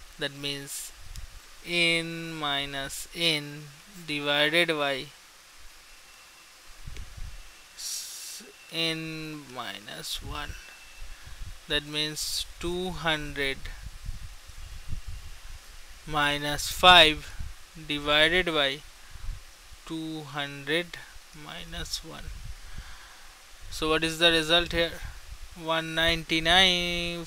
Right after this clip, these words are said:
one ninety-five divided by one ninety-nine. That means it will near about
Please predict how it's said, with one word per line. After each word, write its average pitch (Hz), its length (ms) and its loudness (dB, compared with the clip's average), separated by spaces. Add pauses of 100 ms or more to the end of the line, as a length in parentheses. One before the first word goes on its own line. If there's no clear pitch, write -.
(120)
one 151 200 -2
ninety-five 160 640 2
divided 151 360 2
by 170 160 -2
one 143 180 -4
ninety-nine. 139 520 -8 (840)
That 156 100 -2
means 175 560 -6
it 156 120 -8 (160)
will 147 320 2
near 160 440 2
about 165 400 4